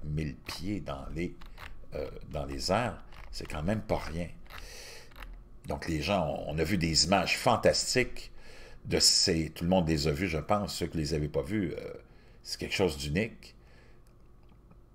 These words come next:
Ben, pas unique, mais spectaculaire. Ces photos, euh,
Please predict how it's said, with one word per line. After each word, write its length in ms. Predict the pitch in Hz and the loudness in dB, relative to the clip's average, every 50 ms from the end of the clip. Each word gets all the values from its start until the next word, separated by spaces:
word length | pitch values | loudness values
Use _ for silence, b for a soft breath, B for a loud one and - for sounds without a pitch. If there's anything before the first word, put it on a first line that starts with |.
| - - - - - - - - - - - - - - - | -20 -20 -18 -18 -18 -18 -18 -18 -18 -16 -14 -12 -8 0 2
Ben, 100 | 87 82 | 2 6
pas 160 | - - 113 | 8 8 8
unique, 380 | 92 85 98 90 90 - - | 10 8 6 4 4 2 0
mais 340 | 85 85 76 76 69 - - - - | -2 0 0 -2 -4 -6 -8 -10 -10
spectaculaire. 880 | - - - - - - 87 82 - 80 76 85 98 117 120 104 - - b b b b b b b | -4 2 2 4 8 8 8 8 8 6 4 4 4 4 0 -2 -6 -8 b b b b b b b
Ces 240 | b - - 85 78 | b 0 2 2 2
photos, 560 | - - 95 82 - - 107 107 113 107 - - - | 4 4 4 4 6 8 8 8 8 8 4 0 -2
euh, 280 | 73 67 - - - | -6 -6 -6 -8 -10